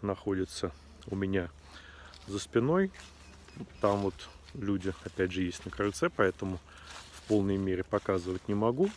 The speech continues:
дабы не нарушать их инкогнито. Вот.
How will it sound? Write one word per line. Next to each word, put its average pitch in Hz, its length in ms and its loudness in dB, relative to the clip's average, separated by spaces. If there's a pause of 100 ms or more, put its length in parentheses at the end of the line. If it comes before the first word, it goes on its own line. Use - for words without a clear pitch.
(140)
дабы 135 360 0
не 135 100 2
нарушать 131 500 0
их - 160 -4
инкогнито. 120 640 2 (920)
Вот. 101 320 0